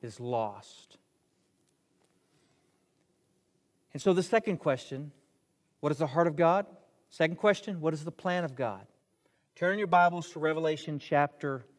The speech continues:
five. By the way, what is written in William Borden's Bible was no reserves. No retreats, no regrets.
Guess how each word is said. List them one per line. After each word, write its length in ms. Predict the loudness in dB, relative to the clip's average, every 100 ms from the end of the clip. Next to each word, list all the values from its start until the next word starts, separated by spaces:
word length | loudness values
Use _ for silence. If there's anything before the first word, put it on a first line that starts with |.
| _ _ _
five. 760 | -6 0 2 0 -6 -18 -20 _ _ _ _ _ _ _ _ _ _ _ _ _ 6
By 160 | 6
the 100 | 8
way, 420 | 6 4 4 -2 -10 -20 _ _ _ _ _ _ _ _ _ _ _ _ _
what 140 | 0 2
is 160 | 2
written 360 | 2 2 0 -6
in 380 | -2 -2 -2 2
William 320 | 2 2 2
Borden's 380 | 2 2 0 2
Bible 420 | 4 6 4 -2
was 200 | -4 -6
no 160 | -4
reserves. 1000 | -2 -4 -4 -2 0 -2 -6 -12 -20 -20 -20 _ _ _ _ _ _ -14
No 140 | -8
retreats, 1080 | -8 -8 -12 -12 -8 -6 -8 -14 -20 -20 -20 _ _ _ _ _ _ _ -12
no 160 | -6 -4
regrets. 720 | -6 -8 -10 -10 -14 -20